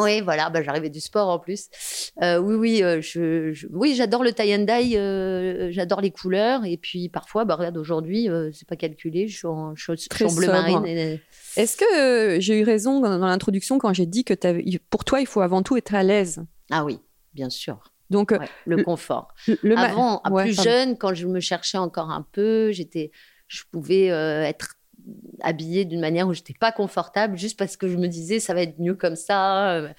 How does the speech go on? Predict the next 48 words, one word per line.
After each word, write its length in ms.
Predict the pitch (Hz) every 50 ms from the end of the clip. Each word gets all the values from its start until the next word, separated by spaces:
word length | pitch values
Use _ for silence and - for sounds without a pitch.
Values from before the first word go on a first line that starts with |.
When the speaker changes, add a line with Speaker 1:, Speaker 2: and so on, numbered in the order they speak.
| - -
Speaker 2:
Tu 100 | - 226
voulais 120 | 208 226
ressembler 280 | 208 - 226 208 208 208
à 60 | 208
Karine 260 | - 214 196 202 196
Roitfeld, 420 | 185 185 170 170 - - 180 185 180
c'est 100 | 220 233 -
ça ? 260 | - 185 180 220 202
Speaker 1:
<laughs> 20 | 190
Bah, 180 | 170 - 247 214 - -
peut-être. 480 | 208 190 - 214 208 233 - - - - 269 302 311 269 247 220 -
Non, 140 | 165 156 160 170
j'ai 120 | 170 160
jamais 240 | 151 165 180 175 175
été 240 | 170 175 - 170 165
jusque, 380 | 147 147 170 160 156 170 165
Speaker 2:
Mm. 220 | 156 156 147 151 156
Speaker 1:
jusque-là, 600 | 160 160 160 - - - 156 151 160 170 165 156
parce 220 | 151 151 151 _ _
que 100 | - - 147 139
personne 400 | - - 170 170 - 208 202 196
peut 100 | - 175
<laughs> 0 |
ressembler 380 | 170 139 139 151 185 190 180 -
à 40 | 196
Karine 260 | - - - 190 - 185
Roitfeld. 480 | 190 190 180 - - 208 220 277 202
Mais... 100 | 170 180 175 - - - 254 254 240 226 208 _ -
non, 220 | 196 208 208 214
mais 140 | 208 180 175
en 100 | 180 175
tout 100 | 180 180
cas, 140 | - 208 202
c'est 140 | 202 - 185
vrai 140 | 160 175 170
qu'aujourd'hui, 440 | - 160 151 151 151 151 147 175 185
je, 160 | 165 - 147 -
c'est 160 | - - 160
le 60 | 135
confort 380 | - - 135 - - 143 131 131
avant 180 | 123 120 131 -
tout. 140 | _ _ _ _ _ -
Ouais. 120 | - - - 190
Speaker 2:
Mm. 120 | 180 175 185 - _ -
Speaker 1:
Les 100 | 147 151
matières 340 | 143 143 131 - - 131 -
confortables, 1080 | - 131 - - - - _ - 139 151 147 143 147 147 147 151 151 147 143 139 127 - _ _ _ _ _ _ _ _ _ -
euh, 440 | 143 143 139 139 139 139 139 139